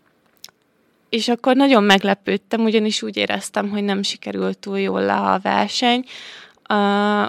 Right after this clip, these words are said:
úgy éreztem, hogy nagyon elrontottam az írásbeli részét, nem voltam magammal megelégedve, és egy pozitív csalódás volt a különdíj,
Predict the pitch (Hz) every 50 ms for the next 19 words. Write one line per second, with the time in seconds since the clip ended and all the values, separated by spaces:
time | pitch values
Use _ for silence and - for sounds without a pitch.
0 | - _ _ 220 220 214 - 208 196 196 196 196 - - - 208 202 202 208 202
1 | 208 202 196 196 190 196 196 202 196 202 202 196 196 - - - _ - - 196
2 | 185 180 185 190 196 202 - - - 208 202 196 202 202 202 202 - - - 196
3 | 196 196 190 208 214 220 240 226 - - - 254 247 247 254 262 - _ - -
4 | - - - _ 214 208 208 202 196 202 202 196 202 - - 196 190 196 196 196
5 | 196 190 - 196 196 202 196 190 190 185 190 185 185 208 214 208 214 226 220 -
6 | - 240 226 - - 214 220 220 220 - - - 208 214 - _ _ _ _ _
7 | _ - 196 208 202 202 196 - - 196 196 - - - - 202 196 190 190 190
8 | 190 214 196 202 202 - - - 214 202 202 202 208 - 202 202 - - 196 196
9 | 196 202 214 226 240 254 262 269 277